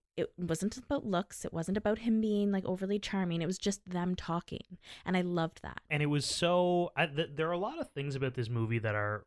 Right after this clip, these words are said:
Speaker 2: really elegantly done. We're gonna
Speaker 1: Mm-hmm.
Speaker 2: get to a scene in a few minutes, which I think is the most elegant thing I've ever
Speaker 1: Oh.
Speaker 2: seen in a rom-com.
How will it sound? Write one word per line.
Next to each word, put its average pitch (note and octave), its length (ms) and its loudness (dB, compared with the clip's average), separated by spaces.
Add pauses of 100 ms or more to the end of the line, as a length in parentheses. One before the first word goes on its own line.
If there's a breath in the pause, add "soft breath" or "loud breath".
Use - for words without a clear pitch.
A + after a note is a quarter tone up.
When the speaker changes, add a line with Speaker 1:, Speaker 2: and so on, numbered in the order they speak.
Speaker 2:
really D3+ 400 2 (120)
elegantly B2+ 540 -2
done. A#2+ 460 -4 (340)
We're F#3+ 80 -2 (100)
gonna E3 120 4
Speaker 1:
Mm-hmm. D#3 100 0
Speaker 2:
get B2 200 0
to B2 120 -2
a A#2 40 -2
scene A#2 240 -4
in G#2+ 100 -2
a G#2+ 40 -2
few A2 180 -6
minutes, G#2 280 -4
which - 160 -6
I G#2 140 -4 (180)
think F#3+ 180 2
is C#3 180 4
the C3+ 120 2
most D3 320 4 (180)
elegant C#3+ 560 2
thing C3+ 260 4
I've A#3+ 200 2
ever B2+ 180 2
Speaker 1:
Oh. B2 40 2
Speaker 2:
seen C#3+ 180 -2
in A2 60 -2
a G#2+ 40 -4
rom-com. G#2 720 -2